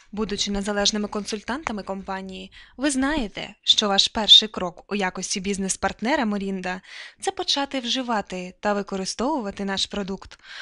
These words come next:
отримати власний досвід, створити свою історію та поділитися нею з іншими. Але перш ніж зробити це,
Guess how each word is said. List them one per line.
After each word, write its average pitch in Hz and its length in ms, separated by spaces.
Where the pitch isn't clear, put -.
отримати 359 500
власний 226 440
досвід, 202 580
створити 208 500
свою 196 340
історію 202 640
та 370 120
поділитися 240 760
нею 196 280
з 190 140
іншими. 185 500
Але 202 200
перш 202 300
ніж 202 160
зробити 214 500
це, 190 320